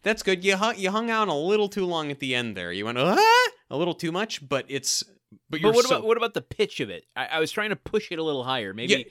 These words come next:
Speaker 1: no,
Speaker 2: I'm
Speaker 1: and that
Speaker 2: pushing more just to get there, and then I can bring it back later.
Speaker 1: Yeah, yeah. No, no. The pitch of it is great. You, you landed it on the pitch. It's just, it's just, it needs to be scaled back a little bit on the end. But it's,
Speaker 2: Okay,
Speaker 1: it's,
Speaker 2: okay.
Speaker 1: yeah, you are, you are way, you are way more on target than before.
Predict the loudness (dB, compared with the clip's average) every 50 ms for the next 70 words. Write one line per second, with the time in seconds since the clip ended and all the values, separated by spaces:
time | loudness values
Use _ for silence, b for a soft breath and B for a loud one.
0 | _ -4 0 0 0 2 2 2 2 2 0 0 -2 -4 -4 -4 -2 0 0 0
1 | -2 -2 -4 -10 -12 -10 -12 -12 -4 -2 -2 -2 -2 -4 -4 -4 -4 -6 -8 -12
2 | _ _ -14 -12 -12 -10 -6 -2 -2 0 0 -2 -4 -6 -12 -12 -8 -4 -4 -4
3 | -2 -2 -2 -2 -2 -2 -6 -10 -10 -10 -14 _ _ _ 2 2 4 4 4 4
4 | 4 2 2 0 -2 -2 -2 -2 -2 -4 -4 -4 -6 -6 -2 -2 -2 0 -2 0
5 | 0 0 -2 -2 -4 -4 -6 -8 -8 -8 -10 -10 -10 -10 -10 -8 -8 -6 -6 -4
6 | -2 0 0 0 0 0 -2 -2 -2 -4 -4 -4 -6 -8 -6 -6 -6 -6 -6 -8
7 | -10 -10 -10 -10 -8 -8 -6 -4 -4 -4 -4 -6 -8 -8 -10 -8 -8 -10 -10 -8
8 | -10 -8 -8 -8 -8 -10 -10 -8 -4 -4 -4 -2 -2 -4 -4 -2 -2 -2 -2 -2
9 | -2 -6 -10 -10 -10 -10 -8 -8 -8 -8 -8 -10 -10 -8 -6 -6 -8 -8 -12 -16
10 | -20 -20 _ _ _ -6 -6 -6 -6 -6 -10 -8 -6 -4 -6 -4 -4 -4 -6 -6
11 | -8 -8 -6 -4 -4 -4 -2 -4 -6 -6 _ -6 -2 -2 -2 -2 -2 -4 -4 -2
12 | 0 0 0 0 2 2 2 2 2 0 -2 -4 -4 -4 -2 0 2 2 2 2
13 | 0 0 -2 -2 -4 -6 -6 -6 -6 -6 -6 -10 -10 -12 -16 -16 -18 -18 -18 -20
14 | -18 -18 -20